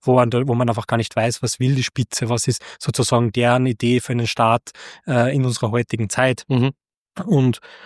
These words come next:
Speaker 1: aus dem heraus, äh, glaub ich, war das jetzt auch kein großer Schock für meinen Vater. Also,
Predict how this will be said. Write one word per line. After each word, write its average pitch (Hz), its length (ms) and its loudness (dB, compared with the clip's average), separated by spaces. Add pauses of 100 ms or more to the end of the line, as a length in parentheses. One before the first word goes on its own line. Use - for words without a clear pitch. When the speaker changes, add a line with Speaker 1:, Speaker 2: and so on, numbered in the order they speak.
(140)
Speaker 1:
aus - 160 0
dem 135 180 2
heraus, 131 480 4
äh, 139 240 -6
glaub 120 180 4
ich, 117 140 -2
war 117 80 4
das 117 140 -2
jetzt 120 120 -4
auch 123 120 0
kein 123 160 -4
großer 123 480 -2 (180)
Schock - 300 -8
für 139 140 0
meinen 123 280 2
Vater. 120 400 0
Also, 117 220 -2